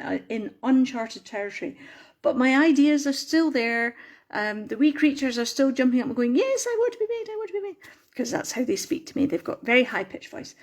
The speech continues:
Um, and yes, it's, so today I found these cause I'm still looking out for wee things for the wee creatures to play with.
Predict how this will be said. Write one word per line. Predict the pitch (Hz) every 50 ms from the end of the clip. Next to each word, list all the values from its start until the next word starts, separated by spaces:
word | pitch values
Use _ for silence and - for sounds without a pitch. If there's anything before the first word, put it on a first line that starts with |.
| - - - - - _ -
Um, | - 220 226 226 226 226 226 220 220 - - - _ _ _ _
and | 220 233 233 233 240 233 233 233 233 226 - - _ - - -
yes, | - - 262 302 302 285 262 - - -
it's, | - - 269 - - - - - - - - _ - - - - - -
so | - - 285 277
today | 269 - 262 269 302 370 415 330 220 214 208 202 208 - -
I | - 226 254
found | 247 - - 294 330 381 392 381 381 330
these | 247 226 208 190 208 208 208 -
cause | - 262 269
I'm | 311 330 359
still | 339 - - - 392 403 403
looking | 370 311 311 330 311 - 302 277
out | 262 262 269 262 -
for | - 240
wee | 226 254 262
things | 254 262 233 240 247
for | - -
the | - -
wee | 233 233
creatures | - - 262 - - - 220 - -
to | -
play | - - 202 185
with. | 160 - -